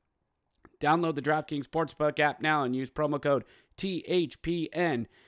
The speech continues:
Bet just one dollar on any N H L team and get one hundred fifty dollars in free bets if they win. That's promo code T H P N at DraftKings Sportsbook, an official sports betting partner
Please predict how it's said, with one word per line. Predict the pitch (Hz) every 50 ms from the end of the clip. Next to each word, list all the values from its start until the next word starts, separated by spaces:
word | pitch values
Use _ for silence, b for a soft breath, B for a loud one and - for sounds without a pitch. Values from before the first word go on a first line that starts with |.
| b b b b b b b b b b b _ _ _ _ _ _ _ -
Bet | 185 180 165 143
just | - 147 139 131 -
one | 139 170 180 196
dollar | 160 180 175 175 185 180 - -
on | 123 120 117 -
any | 147 175 185 185 175 -
N | - 160 156
H | 156 - -
L | 156 151 147
team | - 160 147 143
and | 143 127
get | 123 127 - -
one | 139 160
hundred | 156 160 156 165 156 135
fifty | - 151 139 151
dollars | 147 139 135 135 135 131 123
in | 135 135 120
free | - - 147 151 143
bets | 117 - 135 135 135 - - - -
if | 131 139 135 -
they | 135 135 131
win. | 127 123 135 151 147 131 107 107 - B B B B B
That's | 127 123 120 -
promo | - - 139 147 165 156 -
code | 160 151 151 151 117 -
T | - 165 170 156 143 - -
H | 156 175 175 156 127 - - -
P | - 156 160 151 - -
N | 170 185 180 170 - -
at | 123 113 -
DraftKings | 147 147 151 - - 160 156 -
Sportsbook, | - 185 190 180 - - 151 156 - - B B B B B B
an | 123 123
official | 120 - 185 175 - 190 165
sports | - - - 196 202 180 -
betting | - - 196 190 180 151
partner | - 147 135 139 - - 147 151 -